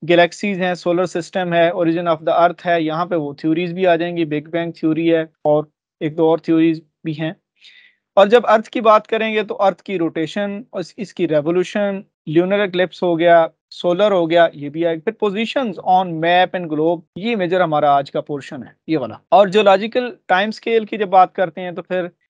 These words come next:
अ, इंटरनल स्ट्रक्चर की भी बात कर, की जाती है, फिर रॉक्स आ जाती हैं, कौ-, उन रॉक्स की टाइप्स भी आ जाती हैं। ठीक है, और distribution of land and water, और उसके बाद मेजर लैंडफॉर्म्स जो है ना, ये माउंटेन्स, प्लेटो हो गए और प्लेन्स।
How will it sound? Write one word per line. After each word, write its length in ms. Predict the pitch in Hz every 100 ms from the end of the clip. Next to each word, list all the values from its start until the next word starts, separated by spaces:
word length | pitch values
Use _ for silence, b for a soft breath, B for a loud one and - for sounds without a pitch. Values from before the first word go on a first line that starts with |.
| -
अ, 140 | 165 165
इंटरनल 440 | 175 165 185 185
स्ट्रक्चर 420 | 165 180 165 196
की 120 | 185 190
भी 120 | 185
बात 280 | 175 170 -
कर, 120 | 175
की 260 | 156 180
जाती 260 | 170 170 170
है, 60 | 165
फिर 120 | 175
रॉक्स 420 | 143 165 175 -
आ 60 | 185
जाती 340 | 175 160 180
हैं, 120 | 170 156
कौ-, 200 | 170 -
उन 280 | - 180
रॉक्स 280 | 165 170 -
की 140 | - 160
टाइप्स 360 | 156 156 -
भी 60 | 175
आ 100 | 170
जाती 280 | 165 156 165
हैं। 100 | - _ _
ठीक 120 | 170
है, 120 | 247 - _ _ _ _
और 120 | 175
distribution 560 | 180 190 214 220 240 240
of 100 | 185
land 360 | 175 190 214 226
and 140 | 165
water, 300 | 165 170 208 226 _ _
और 120 | 180
उसके 240 | 226 - 247
बाद 260 | 208 208 190
मेजर 300 | 185 190 214
लैंडफॉर्म्स 580 | 180 175 170 185 180 165
जो 100 | 175
है 120 | 165
ना, 60 |
ये 120 | 165 165
माउंटेन्स, 580 | 156 156 170 170 160 - _ _ -
प्लेटो 340 | 156 156 170
हो 120 | 156
गए 100 | 151
और 120 | 156 151
प्लेन्स। 600 | 156 156 156 156 -